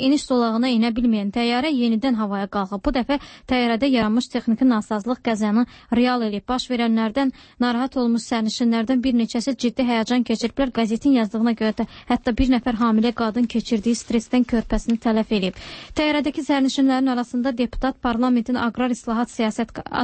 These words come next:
aqrar islahat komissiyasının sədri Eldar İbrahimovun və prezident aparatının şöbə müdiri Novruz Məmmədovun da olduğu deyilir. Elə uşağın tələf olması da onların gözü qarşısında baş verib. Xeyli cəhddən sonra təyyarəni eniş zolağına salmaq mümkün olub.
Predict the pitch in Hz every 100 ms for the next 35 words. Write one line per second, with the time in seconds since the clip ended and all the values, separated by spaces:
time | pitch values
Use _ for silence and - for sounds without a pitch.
0 | 240 - 247 247 247 254 269 - 220 220
1 | 220 - 220 240 220 240 - - - 269
2 | 262 277 262 247 240 277 254 240 240 226
3 | 247 220 269 269 233 214 226 240 247 214
4 | 240 220 233 240 - - 254 247 262 247
5 | 233 233 233 208 208 208 214 208 208 202
6 | 226 202 185 - - - 277 285 - 277
7 | 285 277 254 262 247 226 - 269 233 226
8 | 240 220 202 220 214 - - 220 202 220
9 | 208 - 202 - - 294 269 240 247 220
10 | 247 254 277 269 262 226 220 214 233 -
11 | - - 254 254 - 254 226 214 220 240
12 | 220 220 240 220 - 220 202 196